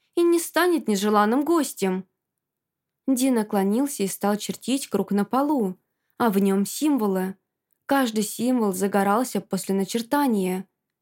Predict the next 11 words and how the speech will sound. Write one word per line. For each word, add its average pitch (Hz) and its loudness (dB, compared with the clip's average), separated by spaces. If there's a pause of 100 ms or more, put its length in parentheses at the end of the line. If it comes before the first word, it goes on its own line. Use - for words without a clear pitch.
(1300)
«Получается, 233 2
вы 226 0
использовали 226 0
артефакт, 208 0 (220)
даже 262 2
не 240 2
подозревая 214 2
этого. 196 0 (540)
Ну 202 2
надо 220 2
же!» 196 -2